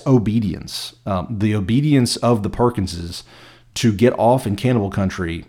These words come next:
and meet the guy that God had, had planned for them to meet on this,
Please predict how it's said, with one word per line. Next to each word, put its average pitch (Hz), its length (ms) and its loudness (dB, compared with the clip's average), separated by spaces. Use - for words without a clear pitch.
and 113 180 2
meet 135 200 0
the 131 60 -2
guy 107 260 0
that 80 120 -6
God 104 220 -2
had, 87 200 -8
had 95 200 -6
planned 98 320 -4
for 98 80 -6
them 95 200 -2
to 87 100 -8
meet 95 340 -4
on 101 260 -2
this, 92 340 -4